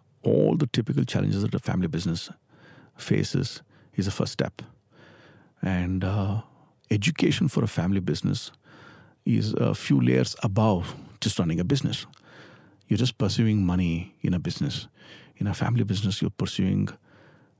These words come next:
legacy, you're pursuing family by bond, you're pursuing growth along with stability, you're pursuing a whole lot of other things, multidimensional currencies, which is a lot harder to do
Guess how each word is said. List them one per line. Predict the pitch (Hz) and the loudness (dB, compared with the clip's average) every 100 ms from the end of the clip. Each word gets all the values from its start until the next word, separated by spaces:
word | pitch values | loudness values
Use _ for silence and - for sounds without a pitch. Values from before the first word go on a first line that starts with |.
| _ _ _ _ _ _ _ _ _ _ _ - | _ _ _ _ _ _ _ _ _ _ _ -2
legacy, | 87 90 117 175 170 147 _ _ - - - _ | 0 0 0 2 2 0 _ _ -20 -20 -20 _
you're | - 90 | -4 -4
pursuing | - 95 98 95 92 87 - - _ _ _ _ _ - | -4 -2 0 2 2 0 -6 -16 _ _ _ _ _ -14
family | - 87 87 90 | -4 -2 0 0
by | 92 87 | 0 -2
bond, | 82 - - 196 175 - _ - - _ - | -2 0 4 4 2 -8 _ -20 -20 _ -4
you're | - | -4
pursuing | - 92 - 92 90 90 87 - _ _ 98 | -2 -2 0 0 2 0 -2 -6 _ _ -6
growth | 98 95 104 - - | 0 2 2 0 -2
along | 95 101 | 0 2
with | 107 | 0
stability, | - 87 85 143 135 160 180 - - _ _ | -2 -2 2 2 4 2 0 -8 -20 _ _
you're | - - | -6 -2
pursuing | - 143 254 214 | 0 2 4 2
a | |
whole | 87 113 | 2 2
lot | 76 - | 4 2
of | - | 2
other | - | 0
things, | 113 95 - - - _ - - - | 0 0 -2 -6 -16 _ -20 -14 -2
multidimensional | 92 101 120 123 123 123 139 | 2 2 2 4 4 2 0
currencies, | - 104 98 87 - | 0 0 2 0 0
which | - - | 0 2
is | - | 2
a | |
lot | - 285 320 285 - | 2 4 4 2 0
harder | - - - 165 139 | -6 0 2 4 2
to | - | 2
do | - - - | 2 2 0